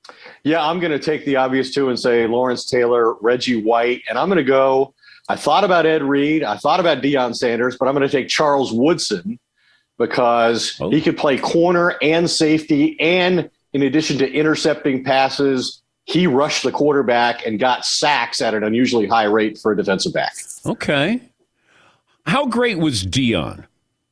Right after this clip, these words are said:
Speaker 1: Deion was great. I mean, he was, he could play offense, defense. He returned the ball on special teams. He was a,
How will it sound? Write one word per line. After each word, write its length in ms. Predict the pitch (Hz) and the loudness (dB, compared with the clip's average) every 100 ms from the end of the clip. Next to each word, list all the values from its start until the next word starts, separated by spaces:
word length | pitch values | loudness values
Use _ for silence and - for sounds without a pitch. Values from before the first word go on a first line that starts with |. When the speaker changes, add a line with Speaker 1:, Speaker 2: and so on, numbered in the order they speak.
| _ _ _ _ _ _ _ _ _ _ _ _ _ - | _ _ _ _ _ _ _ _ _ _ _ _ _ 2
Speaker 1:
Deion 280 | 196 214 | 4 4
was 140 | 170 127 | 4 4
great. 400 | 139 226 220 - _ - | 4 4 2 -2 _ -4
I 60 | |
mean, 500 | 135 156 147 143 117 - | 0 2 2 0 -2 -4
he 100 | 135 | 0
was, 160 | 151 143 | 4 4
he 160 | 151 | 2
could 160 | 156 - | 2 0
play 180 | 143 143 | 2 4
offense, 520 | 165 202 196 175 - | 4 2 0 -2 -2
defense. 520 | 185 196 185 175 160 | -2 0 0 -2 -2
He 240 | 151 143 | -2 0
returned 420 | 127 123 170 170 170 | 0 0 0 2 2
the 60 | |
ball 300 | 135 156 160 | 2 2 2
on 100 | 147 | 0
special 320 | 135 160 156 143 | -2 -4 -2 -2
teams. 280 | 160 165 | -2 0
He 60 | 147 | -2
was 140 | 127 | -2
a, 160 | 123 113 | -2 -2